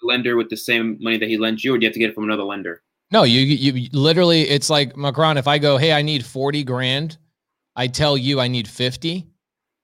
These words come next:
Speaker 2: and I make the, I make the ten thousand dollars of payments to you over five months with the remaining ten thousand dollars I didn't need.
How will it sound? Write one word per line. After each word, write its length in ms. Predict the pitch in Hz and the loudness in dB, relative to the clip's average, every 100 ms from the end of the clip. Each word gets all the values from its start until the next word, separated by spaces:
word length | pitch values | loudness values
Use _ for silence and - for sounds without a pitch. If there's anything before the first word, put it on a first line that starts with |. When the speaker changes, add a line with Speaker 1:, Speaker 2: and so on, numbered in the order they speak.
| - | -6
Speaker 2:
and 180 | 131 131 | -2 -2
I 80 | |
make 320 | 131 139 139 127 | 0 -2 -2 0
the, 240 | 135 135 | 0 0
I 100 | 123 | -2
make 240 | 135 139 127 | -2 -2 -4
the 80 | |
ten 260 | 120 143 143 | -4 -4 -2
thousand 320 | 143 139 127 | 0 0 0
dollars 260 | 131 131 120 | 0 -2 -2
of 80 | - | -4
payments 440 | 131 139 123 - | -4 -4 -4 -6
to 120 | - | -6
you 220 | 120 120 | -4 -4
over 320 | 113 123 120 110 | -4 -4 -6 -6
five 260 | 120 123 | -4 -2
months 480 | 117 120 160 - - _ _ _ | -2 -4 -4 -6 -10 _ _ _
with 240 | 113 131 131 | -6 -4 -6
the 160 | 117 123 | -8 -4
remaining 560 | 120 113 123 131 127 113 | 0 0 2 2 0 -2
ten 220 | 123 117 | -2 0
thousand 320 | 117 113 113 | 0 0 0
dollars 320 | 113 117 110 | 2 2 2
I 100 | 107 | 0
didn't 300 | 98 117 104 | 0 -2 -2
need. 400 | 104 117 92 85 | -2 -2 -2 -6